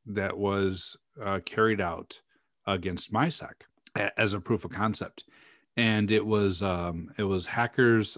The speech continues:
on a, on a boat. We were gonna rent a boat and, uh, and, you know, do a con that way, except for we weren't. We actually were not. It <laughs> was, someone had used Maltego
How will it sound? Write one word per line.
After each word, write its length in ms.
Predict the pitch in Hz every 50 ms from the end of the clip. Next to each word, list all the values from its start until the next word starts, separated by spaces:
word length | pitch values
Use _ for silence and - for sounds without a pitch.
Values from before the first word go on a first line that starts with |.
| - -
on 240 | 113 107 104 101
a, 260 | 101 95 95 92 95 -
on 140 | - 95 92
a 60 | -
boat. 480 | 87 85 - 101 95 90 82 - - - - -
We 100 | 104 98
were 60 | 92
gonna 220 | 87 95 95 95 90
rent 280 | 85 95 98 95 -
a 60 | -
boat 460 | 92 90 - 90 90 90 - - - - _ _ _ _ _ - - - _ _ _ _ -
and, 440 | 104 92 92 90 87 87 87 85 80
uh, 380 | 78 73 78 78 78 76 - 78 87 - - _ _ -
and, 380 | 98 92 87 87 85 85 - -
you 100 | - -
know, 120 | 90 87 85
do 220 | 85 90 92 87
a 60 | 85
con 340 | - - - - 92 95 87 80
that 100 | - -
way, 140 | 80 - -
except 340 | 107 - - - 170 156 -
for 80 | 165 139
we 140 | 117 117
weren't. 420 | 117 113 139 143 117 - - - - _ _ _ _ _ _ -
We 100 | 123 120
actually 260 | 127 120 - - 123
were 180 | 110 110 110 107
not. 420 | 107 117 117 - - - - - _ _ - - - _ _
It 120 | - 127 139
<laughs> 220 | 131 135 - -
was, 200 | 185 190 165 -
someone 420 | - - - 165 156 160 180 180 170
had 180 | 160 151 139
used 260 | 123 131 147 147 135
Maltego 680 | 135 139 139 131 - - 135 120 107 104 98 101 110 117